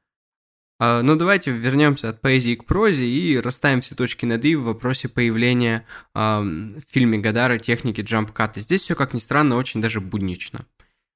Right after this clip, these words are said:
А, несмотря на то, что техника эта крайне органично вписалась в фильм, она задала ему нужный ритм, да и подарила возможность для решения,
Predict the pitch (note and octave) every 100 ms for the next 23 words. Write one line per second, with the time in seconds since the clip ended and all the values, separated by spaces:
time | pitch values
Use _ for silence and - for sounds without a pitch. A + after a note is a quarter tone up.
0 | - G#2 G#2+ A2+ A#2+ D#3 F#3+ F3 D#3+ -
1 | B2+ C#3 C#3+ C3 A#2 A2 - C#3+ D3 B2
2 | A2+ B2 C3 C3 - G#2 - - B2+ A2
3 | - - - B3+ - _ _ - A#2 A2+
4 | A#2 A2+ A#2 A#2 A2 G#2 G#2+ B2 A2+ G#2
5 | A2+ E3 F3+ C#3 A#2 A#2+ A#2+ G#2+ G2+ -
6 | A2 A#2+ B2+ G#2+ G#2+ B2 B2+ A2+ G#2+ A2
7 | G#2+ - B2+ B2+ A#2 G#2+